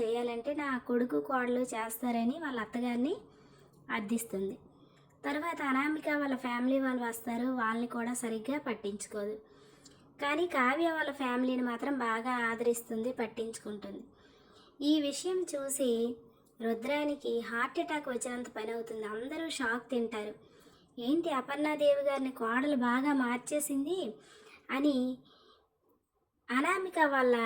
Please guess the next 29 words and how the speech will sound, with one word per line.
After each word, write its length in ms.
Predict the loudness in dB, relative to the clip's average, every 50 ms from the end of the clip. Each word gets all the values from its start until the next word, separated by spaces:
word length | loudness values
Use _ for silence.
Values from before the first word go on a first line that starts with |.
| 0 0 -2 -4
మదరు 360 | -2 -2 0 0 0 0 0 -2
ఫాదరు 460 | 0 2 4 4 4 4 0 0 0 0 -2 -2 -4 -12 _ _ _ _ _ _ _ _ _ _ _ _ 0
తనకి 220 | 0 2 2 2
బాగా 380 | 0 2 2 2 2 2 2 2
నూరి 280 | 4 4 4 4 2
పోస్తారు. 480 | 0 0 2 2 2 2 -2 -2 0 2
"ఎలాగైనా 680 | 2 4 4 4 2 2 0 -2 -2 0 0 0 0
వాళ్ళని 280 | 0 -2 -2 -2 -2 -2
లోబరుచుకొని 720 | -2 -2 -2 0 0 0 -2 -2 -4 -2 0 0 2 2 0 -2 -4 -10 -20 -20 -20 -20 _ _ _
ఆస్తిని 480 | -2 0 2 2 0 0 -2 -2 -2 0
రాపించుకో 580 | 2 2 2 2 2 2 0 0 0 0 2 2
అమ్మా" 260 | 2 4 2 2 2
అని 300 | 2 2 2 4 4 2 2
అంటారు. 440 | 2 2 0 0 -2 -2 -4 -6 -6 -10 -12 _ _ _ _ -20 -20 -20 _ _ _ _ _ _
తర్వాత 340 | -2 0 2 2 2 2 2 2 0
కావ్య 420 | 2 2 2 4 2 2 2 0
వాళ్ళ 220 | 2 2 2 2 2
ఫ్యామిలీ 420 | 2 2 2 2 2 4 4 4
వాళ్ళు 200 | 4 2 0 0
కూడా 200 | 0 0 2 2
ఆశ్చర్యం 540 | 2 2 0 -2 -2 -4 -4 -2 -2 -2 -4
వ్యక్తం 320 | -4 -6 -4 -6 -8 -8
చేస్తారు. 440 | -6 -4 -4 -4 -4 -4 -4 -2 0
ఎలా 240 | 0 2 2 2 2
ఇది 120 | 0 0
సాధ్యమైందంటే 920 | -2 0 0 0 0 0 0 -2 -2 -2 -2 -2 -4 -6 -6 -6 -2 -2 -2
ఓర్పు 380 | -2 0 0 0 0 0 -2 0
ద్వారా 320 | 2 2 4 4 2 2
సాధ్యమైందని 880 | 0 -2 -4 -4 -4 -4 -2 -2 -2 0 0 -2 -4 -2 0 2 2 2